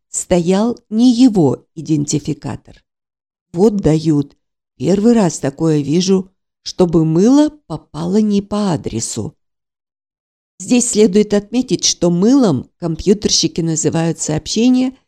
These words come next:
приходящие по электронной почте. "Может, ответим ради прикола?" обратился Николай к своему компьютеру. "Давай попробуем, вдруг повезёт. Где там мой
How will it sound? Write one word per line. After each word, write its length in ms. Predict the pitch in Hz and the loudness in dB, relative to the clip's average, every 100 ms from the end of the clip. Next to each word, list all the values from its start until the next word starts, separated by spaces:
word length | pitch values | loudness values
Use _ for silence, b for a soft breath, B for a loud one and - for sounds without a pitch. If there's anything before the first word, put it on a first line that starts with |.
| _ _ _ | _ _ _
приходящие 680 | - 220 247 220 262 - 233 | -10 -6 -4 0 0 2 0
по 260 | 233 - 254 | 0 -2 -2
электронной 720 | 214 - - 170 185 185 185 | -2 -4 -8 -4 -2 0 -2
почте. 720 | 180 - 117 - - - 71 - _ _ _ _ _ | -6 -10 -10 -8 -10 -10 -12 -16 _ _ _ _ _
"Может, 460 | 214 214 233 - _ | 0 2 0 -2 _
ответим 720 | 196 202 - 311 320 277 - _ _ | -14 -12 -4 -4 -2 -4 -4 _ _
ради 280 | 160 147 151 | -8 -4 -4
прикола?" 600 | 175 170 170 151 123 - _ _ _ | -4 -6 -2 -2 -2 -6 _ _ _
обратился 560 | - 151 151 175 165 160 | -10 -4 -4 -4 -4 -2
Николай 440 | 156 147 165 180 | -2 -2 -2 -2
к 80 | 240 | -2
своему 400 | - 170 147 165 | -4 -2 0 0
компьютеру. 800 | 165 165 165 160 143 127 113 - _ _ _ _ - | -2 -6 -4 -4 -4 -6 -8 -10 _ _ _ _ -12
"Давай 220 | - - | -4 -2
попробуем, 680 | 269 311 294 214 147 131 160 | -2 -2 2 2 2 0 -4
вдруг 360 | - - 381 | -2 0 0
повезёт. 600 | - 175 175 170 143 - _ _ _ _ _ | -6 -4 -4 0 -2 -2 _ _ _ _ _
Где 200 | 202 254 | -2 0
там 200 | 285 185 | 0 -2
мой 440 | 180 180 160 - | 0 0 0 -2